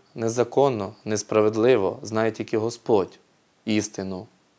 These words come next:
чи зробила людина гріх, чи ні. Інколи краще перенести утримання у тюрмі незаслужене, ніж інколи, знаючи, що ти зробив якийсь гріх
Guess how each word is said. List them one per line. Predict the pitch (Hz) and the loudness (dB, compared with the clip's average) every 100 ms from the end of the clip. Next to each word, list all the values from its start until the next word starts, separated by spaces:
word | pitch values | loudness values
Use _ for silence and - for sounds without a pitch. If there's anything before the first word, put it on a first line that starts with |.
| _ | _
чи | - 104 - - | 0 0 0 -2
зробила | 101 107 139 135 | 0 2 4 4
людина | 104 101 101 101 | 2 0 -2 -4
гріх, | 101 101 98 | -4 -6 -8
чи | - 120 | -8 -4
ні. | 117 110 92 - - - - | -2 -2 -4 -10 -18 -20 -6
Інколи | - 127 131 131 | -2 0 2 2
краще | 127 139 - - | 4 4 2 -2
перенести | 113 120 135 135 117 104 - - _ _ _ _ _ _ _ _ _ _ _ _ _ _ _ | 0 0 0 0 2 2 2 -10 _ _ _ _ _ _ _ _ _ _ _ _ _ _ _
утримання | 120 - 117 113 110 107 98 - - _ _ - | -4 0 0 2 0 0 -2 -6 -14 _ _ -2
у | 104 101 110 _ _ _ | 0 0 -4 _ _ _
тюрмі | - 113 123 160 147 - _ - | -2 0 2 0 -2 -6 _ -4
незаслужене, | 110 117 113 - 180 135 101 92 - _ - - - - _ _ | 0 0 0 2 2 2 -2 -6 -10 _ -20 -20 -20 -20 _ _
ніж | 113 123 120 - - | 0 2 2 -2 -2
інколи, | 123 123 120 117 113 107 104 _ _ _ | -2 2 4 8 6 4 -2 _ _ _
знаючи, | 104 117 123 117 110 | -6 2 4 2 0
що | - 110 | -4 -2
ти | 113 | -2
зробив | 113 113 113 110 | 0 2 4 4
якийсь | 110 - 110 - 120 | 2 0 -2 -2 -8
гріх | 110 120 160 - | -4 0 0 0